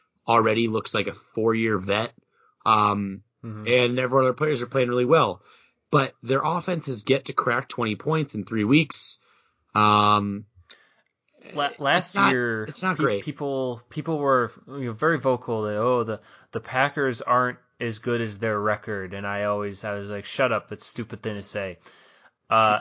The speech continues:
Speaker 2: I'm gonna throw that all out the window. Yeah, the Steelers are not as good as their record, especially, you know, a couple weeks ago when they were undefeated. It was a little bit misleading.
Speaker 1: Yeah, and, and, and I wanna say,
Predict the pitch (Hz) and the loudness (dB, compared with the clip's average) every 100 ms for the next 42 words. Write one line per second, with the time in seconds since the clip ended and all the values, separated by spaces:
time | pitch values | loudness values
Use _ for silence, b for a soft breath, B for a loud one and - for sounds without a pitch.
0 | - 151 156 - 151 135 131 127 123 120 | 2 2 2 2 2 6 8 8 6 4
1 | 117 120 120 - 190 170 135 127 120 113 | -2 -2 -2 2 4 6 4 0 -2 -2
2 | 107 113 104 98 101 95 95 - 95 87 | -2 -4 -4 -6 -8 -6 -8 -8 -12 -12
3 | 98 - 110 - 107 98 92 - 107 - | -14 -8 -8 -6 -8 -8 -10 -12 -12 -12
4 | - 107 101 98 - 107 98 95 98 101 | -12 -8 -8 -8 -8 -6 -6 -6 -4 -4
5 | 98 92 107 104 110 110 - _ - _ | -6 -8 -6 -2 -2 -4 -16 _ -20 _
6 | - 117 104 107 101 104 101 107 - 107 | -14 -10 -4 -2 -2 -4 -4 -8 -6 -4
7 | 113 120 123 b b b b b b _ | -2 -2 -8 b b b b b b _
8 | _ _ _ _ _ _ _ _ _ _ | _ _ _ _ _ _ _ _ _ _
9 | - 135 147 143 - 156 156 147 - _ | -2 2 4 2 0 -2 -2 -4 -10 _
10 | _ _ 151 160 143 151 156 165 190 190 | _ _ -4 -4 -2 -2 0 2 2 2
11 | - 170 147 143 127 | -2 -2 0 -2 -4